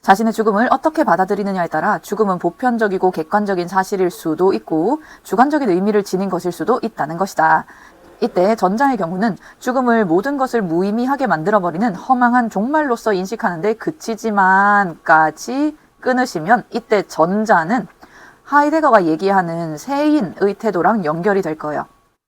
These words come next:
그렇지만 후자의 경우는 자신의 태도에 따라 죽음의 의미를 판단하며 참다운 자기 자신으로서 실존할 수 있게 된다.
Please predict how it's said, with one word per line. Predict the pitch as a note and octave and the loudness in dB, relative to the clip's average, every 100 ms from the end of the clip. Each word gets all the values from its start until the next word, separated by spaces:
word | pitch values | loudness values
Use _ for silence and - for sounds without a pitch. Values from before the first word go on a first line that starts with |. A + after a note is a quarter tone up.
| _ _ _ _ _ _ _ _ _ | _ _ _ _ _ _ _ _ _
그렇지만 | - G3+ - G#3 D#3+ E3+ B3 | -2 -2 0 0 0 0 -2
후자의 | D4 D#4+ E4 C#4 | -2 0 0 0
경우는 | F3+ E3 A#3+ F3 - _ - | -4 -2 -4 -4 -10 _ 2
자신의 | G3 B3+ D4+ | 2 2 -2
태도에 | C4+ B3+ B3+ B3 | -2 -2 0 2
따라 | F#3 F#3 | 4 6
죽음의 | F3+ G#3 A3 A3 | 4 -2 -2 0
의미를 | F3 F#3+ G3+ F#3+ | 0 0 0 -2
판단하며 | A3 G#3 G#3 F3 A3+ F3+ | 0 0 0 2 0 0
참다운 | C4 C4+ C#4+ B3 | -4 -2 -2 -2
자기 | F3 G3 | -6 -6
자신으로서 | F#3+ E3+ G#3+ F#3+ - | -6 -4 -4 -4 -6
실존할 | C#4+ D4 D#4+ A3 | -6 -4 -2 -2
수 | - | -2
있게 | A3 G3 | -4 -4
된다. | G#3+ E3+ D#3+ F3 | -6 -2 -2 -4